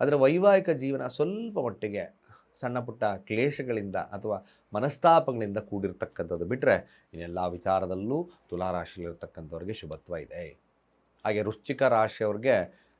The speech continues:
ಖಂಡಿತ ಒಂದು ಬದಲಾವಣೆ, ಆಧ್ಯಾತ್ಮಿಕವಾಗಿರ್ತಕ್ಕಂಥ ಆಲೋಚನೆಗಳು ಯಾವಾಗಲೂ ಕೂಡ ಇವತ್ತಿನ ದಿನ ಇಡೀ ದಿನ ಬರೀ ಆದ್-, ಆಧ್ಯಾತ್ಮಿಕದ ಬಗ್ಗೆ, ದೇವರ, ಆ, ಬಗ್ಗೆ ಇದೇ ರೀತಿಯಾಗಿ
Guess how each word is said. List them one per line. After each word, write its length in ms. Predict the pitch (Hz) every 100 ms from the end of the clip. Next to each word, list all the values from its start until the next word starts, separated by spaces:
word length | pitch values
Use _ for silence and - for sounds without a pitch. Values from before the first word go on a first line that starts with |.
| -
ಖಂಡಿತ 260 | 107 123
ಒಂದು 540 | 120 87 85 120 156 147
ಬದಲಾವಣೆ, 960 | 98 95 104 120 120 110 98 107 98
ಆಧ್ಯಾತ್ಮಿಕವಾಗಿರ್ತಕ್ಕಂಥ 1700 | 98 101 98 113 143 143 - 127 127 120 113 104 - 107 - 101 95
ಆಲೋಚನೆಗಳು 1080 | 95 78 101 143 135 110 92 95 104 90 - _ _ _ _ _ _ 95
ಯಾವಾಗಲೂ 460 | 101 127 156 175
ಕೂಡ 180 | 170 175 151 110 - _ -
ಇವತ್ತಿನ 420 | 110 120 - 120
ದಿನ 160 | 117 131
ಇಡೀ 520 | 123 107 147 185 208
ದಿನ 200 | 190 180
ಬರೀ 420 | 147 151 139 - - -
ಆದ್-, 380 | 208 - - 113
ಆಧ್ಯಾತ್ಮಿಕದ 1040 | 101 98 113 117 120 170 170 - 139 127
ಬಗ್ಗೆ, 580 | 113 107 107 113 107 110 _ _ 98
ದೇವರ, 400 | 123 147 156 151 147 135 - _ _
ಆ, 160 | 113 123
ಬಗ್ಗೆ 600 | 113 117 101 104 104 - _ _
ಇದೇ 640 | 127 127 160 196 226 247 254
ರೀತಿಯಾಗಿ 880 | 208 170 170 147 143 151 113 117